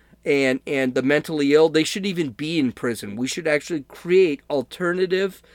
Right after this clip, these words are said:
social structures, institutional structures that house those individuals. And then you've got folks like pickpockets and car thieves. These people can be rehabilitated,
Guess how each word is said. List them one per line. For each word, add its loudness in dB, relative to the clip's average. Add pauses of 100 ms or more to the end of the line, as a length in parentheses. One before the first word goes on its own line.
(220)
social 2 (160)
structures, -2 (500)
institutional -2
structures -6 (540)
that 4
house 2
those 2
individuals. -4 (600)
And 6
then 4
you've 2
got 2 (640)
folks 2
like 0
pickpockets -4
and -6
car 2
thieves. -6
These -4
people -2
can -2
be -6
rehabilitated, -4